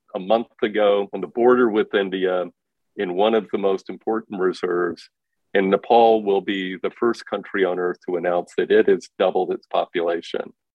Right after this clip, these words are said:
And as evidence of that, um, and last morning we were driving out and a female tiger appeared in the road right in front of us. And we followed her for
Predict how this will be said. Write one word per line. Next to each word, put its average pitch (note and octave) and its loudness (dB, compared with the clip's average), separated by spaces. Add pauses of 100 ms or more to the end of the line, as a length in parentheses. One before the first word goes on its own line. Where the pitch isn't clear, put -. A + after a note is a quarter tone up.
(360)
And A2 2
as G2 2
evidence G2+ 2
of F#2 0
that, F2 0 (200)
um, F2 -4
and F#2+ 0
last A2 4
morning F#2+ -2
we F2 -4
were E2 -8
driving G2+ 4
out F2 -4 (680)
and G2 -14
a F#2 -6
female A#2 2
tiger F#2+ 0
appeared B2+ -4
in G#2 -4
the G2+ -2
road F#2 2
right B2 2
in G#2 -16
front F#2 -4
of E2+ -6
us. F2+ -8 (360)
And G#2 -6
we G2+ 0
followed A#2 6
her G2 2
for - -18